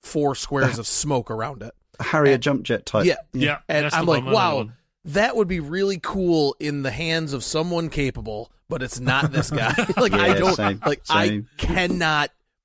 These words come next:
Speaker 1: I, like, and I have sat with that squad 'cause I remember the fir-, that was the first, second set of squads that I, uh, that I unlocked, you know, back when I first got the game.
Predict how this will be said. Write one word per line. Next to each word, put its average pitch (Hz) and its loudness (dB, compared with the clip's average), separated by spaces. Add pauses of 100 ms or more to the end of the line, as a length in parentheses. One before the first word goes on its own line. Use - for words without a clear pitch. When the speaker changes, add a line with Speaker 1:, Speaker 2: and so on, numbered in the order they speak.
(120)
Speaker 1:
I, 175 2
like, 165 -2
and 151 -2
I 190 2
have 160 2
sat 147 -2
with 135 -4
that 123 -2
squad 135 -2
'cause - -10
I 131 -2
remember 143 -4
the 123 -12
fir-, 143 -6
that 165 -2
was 170 -2
the 156 -6
first, - -8 (520)
second 131 -4 (160)
set 127 -2
of 120 -12
squads 123 -2
that 123 -8
I, 120 -4
uh, - -14
that 135 -6
I 123 -4
unlocked, 156 -8
you 123 -10
know, 123 -6
back 123 -6
when 123 -8
I - -10
first 123 -12
got 123 -8
the - -20
game. 123 -10